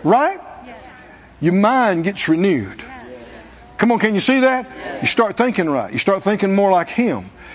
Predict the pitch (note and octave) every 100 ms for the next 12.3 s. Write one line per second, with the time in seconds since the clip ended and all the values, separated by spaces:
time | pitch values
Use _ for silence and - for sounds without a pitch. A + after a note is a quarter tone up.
0 | - - F3 E3 D#3+ D3 A#2 D#3 B3 -
1 | - - - F#3+ G3 G3+ G3 - - -
2 | - F#3+ D3+ B2 G2 - - - - -
3 | - - D3+ D#3 C#3 E3+ A3 C#4 C#4 D#4+
4 | D4+ - B3 A#3+ A#3+ A#3+ A3+ - - C#3+
5 | F#3+ F#3 F#3+ F#3+ - - B3 G#3+ A2 D2+
6 | - - - - - - - - - -
7 | - - D#3 F3+ G3 G3 A3+ A3+ G3 F3
8 | F3 G#3 A#3+ D#3 D3 D3 D3 - D3 D#3+
9 | D3+ D3+ B3+ D4 B2 G#2+ A2+ - - -
10 | D3+ D#3+ B3+ F3 C#3 C3+ - - F#3 F3
11 | G3 A#3+ A3+ A#3+ A3+ F#3+ - B3+ A3+ -
12 | C3+ A#2